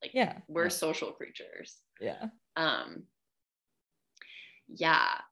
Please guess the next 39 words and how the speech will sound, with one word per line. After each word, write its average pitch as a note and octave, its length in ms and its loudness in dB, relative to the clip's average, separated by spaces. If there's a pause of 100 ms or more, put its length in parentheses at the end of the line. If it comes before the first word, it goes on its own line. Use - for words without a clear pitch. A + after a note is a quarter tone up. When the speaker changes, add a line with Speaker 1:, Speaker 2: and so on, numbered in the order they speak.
(520)
Speaker 1:
I F3+ 80 12
guess A#3+ 180 8
the C#4+ 100 10
last D#3 340 6
thing D#3+ 140 0
I D#3+ 60 4
really D#3+ 280 4
touched D#3 320 -2
on, D#3 300 2
like, B2+ 280 0 (760)
the E3+ 100 0
last D3 280 2 (300)
article C#3 280 -4
I C2+ 60 -4
read D#2+ 180 -2
at - 120 -4
least, - 480 -6
um, D#3+ 280 4
Speaker 2:
Mm-hmm. C3 180 -6 (360)
Speaker 1:
<laughs> A3 120 0
was F#3+ 200 4
literally E3+ 360 4
called D#3 280 2
The F3 60 -2
Commodification D3+ 1000 -4
of D3+ 60 -8
Self-Care, - 640 0
Why C#3 200 2
Treating C3+ 420 -6
Ourselves D3 540 -2
Has D#3 140 -6
Become D3 280 -8
a, B2+ 140 -10 (180)
Has D3+ 180 -4
Become D3 300 -4
Dangerous. E3 880 -4 (200)
Speaker 2:
Mm. E3 300 -4 (420)
Speaker 1:
Um, D3+ 560 6 (1120)
and F3 320 8